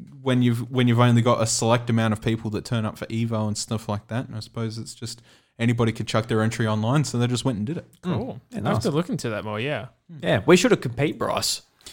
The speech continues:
Speaker 1: Uh, I would have, but, you know, most of those people would have been stateside, so I imagine the lag.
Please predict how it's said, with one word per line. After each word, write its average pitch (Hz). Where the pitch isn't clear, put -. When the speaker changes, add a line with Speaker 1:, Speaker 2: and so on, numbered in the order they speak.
Speaker 1:
Uh, 160
I 151
would 147
have, 127
but, 127
you 131
know, 123
most 131
of 123
those 117
people 117
would 110
have 101
been 104
stateside, 110
so 113
I -
imagine 110
the 101
lag. 101